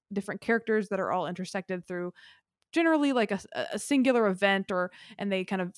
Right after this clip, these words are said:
come and go through each other's lives. You know, you know the type. We just watched one. So I decided to knock out a biggie. I was going through a bunch of different films, and I thought, "You know, something about me that is a shameful spot for me is I have never seen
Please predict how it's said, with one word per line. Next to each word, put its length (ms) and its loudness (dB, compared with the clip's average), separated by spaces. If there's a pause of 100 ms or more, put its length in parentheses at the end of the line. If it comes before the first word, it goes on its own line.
come 180 4
and 100 2
go 200 6
through 160 -2
each 120 -4
other's 240 -4
lives. 480 -2
You 160 8
know, 200 4 (120)
you 140 4
know 240 8
the 120 4
type. 440 4
We 80 4
just 200 0
watched 360 0
one. 260 -4 (840)
So 460 2 (380)
I 100 2
decided 400 4
to 100 0
knock 260 2
out 120 2
a 60 0
biggie. 480 -2
I 120 2
was 180 4
going 280 4
through 160 2
a 40 2
bunch 340 2
of 80 -8
different 260 0
films, 480 0
and 140 0
I 120 2
thought, 340 0
"You 120 -2
know, 640 0 (920)
something 460 0
about 300 6
me 400 0
that 280 2
is 200 -2
a 60 0
shameful 640 0
spot 380 -2
for 140 -6
me 240 -4
is 160 -6
I 160 2
have 160 -2
never 240 -2
seen 480 -8